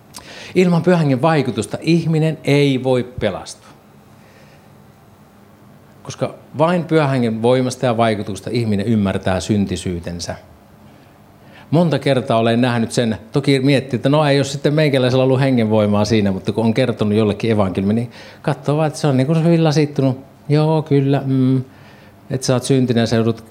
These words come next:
kadotukseen ilman Kristusta. Joo, mm, kyllä, mm. Se ei tavallaan mene läpi, se ei mene sydämeen.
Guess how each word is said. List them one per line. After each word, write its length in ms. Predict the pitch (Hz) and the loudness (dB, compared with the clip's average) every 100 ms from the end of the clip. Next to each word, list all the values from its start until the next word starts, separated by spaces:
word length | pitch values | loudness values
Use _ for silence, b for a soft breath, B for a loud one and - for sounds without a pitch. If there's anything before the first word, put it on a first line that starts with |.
| - | -6
kadotukseen 600 | 131 127 107 98 - 101 | -2 0 -2 -2 -2 0
ilman 180 | 101 98 | 0 -2
Kristusta. 480 | 98 90 - - 175 | -4 -6 -6 -2 2
Joo, 380 | 175 170 165 143 | 4 4 2 0
mm, 300 | 143 143 143 | 0 0 0
kyllä, 400 | 135 117 117 120 | 0 0 0 0
mm. 300 | 104 98 95 90 B B B B B B B - - - - - | 0 -2 -2 -8 B B B B B B B -20 -20 -20 -20 -6
Se 120 | 123 | -4
ei 40 | |
tavallaan 420 | 131 143 123 113 | -2 0 0 -2
mene 220 | 120 123 143 | -4 -4 -4
läpi, 280 | 147 101 | -4 -4
se 120 | 90 123 | -2 0
ei 40 | |
mene 100 | 131 | 0
sydämeen. 720 | - 185 135 95 90 87 82 | 2 2 2 0 -2 -4 -6